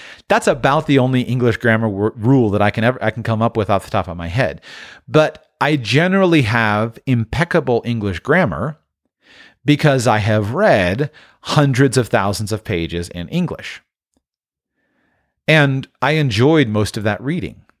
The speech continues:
And so for me, LingQ solves that issue of making it possible for me to enjoy reading in a foreign language, which allows me to ignore most of the,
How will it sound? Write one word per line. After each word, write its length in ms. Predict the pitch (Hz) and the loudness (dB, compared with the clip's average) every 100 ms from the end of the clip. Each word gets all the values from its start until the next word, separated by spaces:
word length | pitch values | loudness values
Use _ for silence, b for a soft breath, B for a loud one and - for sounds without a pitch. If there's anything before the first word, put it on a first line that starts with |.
| _ _ - | _ _ -10
And 100 | 135 | -2
so 120 | 151 | 0
for 160 | - 143 | 0 -2
me, 480 | 180 247 123 113 b b b | 0 0 0 -2 b b b
LingQ 640 | 110 123 196 175 - - - | -4 2 2 2 -4 -14 -8
solves 1000 | - - 185 202 135 101 101 147 160 - _ _ _ _ _ | -4 0 4 4 4 2 -2 -6 -8 -12 _ _ _ _ _
that 280 | 139 131 - | -4 -4 -2
issue 580 | 202 233 - 110 80 117 - - | 0 0 0 -4 -6 -8 -10 -2
of 160 | 127 | 0
making 360 | 120 147 139 135 | 2 0 0 -4
it 100 | 123 | -6
possible 480 | - 151 160 143 127 | -2 0 0 -2 -6
for 140 | - | -2
me 120 | 131 | -4
to 160 | 127 - | -2 -2
enjoy 380 | 113 95 107 139 | -4 0 2 4
reading 580 | 110 95 147 185 110 101 | 2 0 -2 0 0 0
in 80 | |
a 60 | 101 | -2
foreign 360 | - 123 113 95 | -2 0 0 0
language, 680 | 113 185 151 80 - - B B B B B | -2 -2 -4 -8 -12 -18 B B B B B
which 160 | 151 151 | 0 0
allows 400 | 156 147 180 160 | 2 2 2 0
me 100 | 156 | -2
to 140 | - | 0
ignore 680 | 139 117 135 170 151 113 110 | -2 0 2 4 4 2 -2
most 420 | - 127 147 160 143 | -4 2 2 2 -2
of 180 | 107 | -4
the, 340 | 110 107 98 | -4 -4 -4